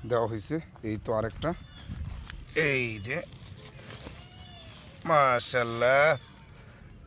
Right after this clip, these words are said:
অনেক সুন্দর তরতাজা সবজি। আপনাদের সবার দাওয়াত, আপনারা কমেন্ট বক্সে ঠিকানা দিবেন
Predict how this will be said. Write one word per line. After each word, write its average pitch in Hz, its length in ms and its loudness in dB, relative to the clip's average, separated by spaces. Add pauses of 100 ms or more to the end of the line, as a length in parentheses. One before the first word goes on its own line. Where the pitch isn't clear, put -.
(160)
অনেক 113 260 -2
সুন্দর 135 520 6 (1120)
তরতাজা 131 420 6
সবজি। 131 520 0 (1300)
আপনাদের 170 340 2
সবার 156 260 4
দাওয়াত, 139 340 8 (1400)
আপনারা 135 360 4 (680)
কমেন্ট 139 300 0
বক্সে 143 180 0
ঠিকানা 151 340 4
দিবেন 151 300 4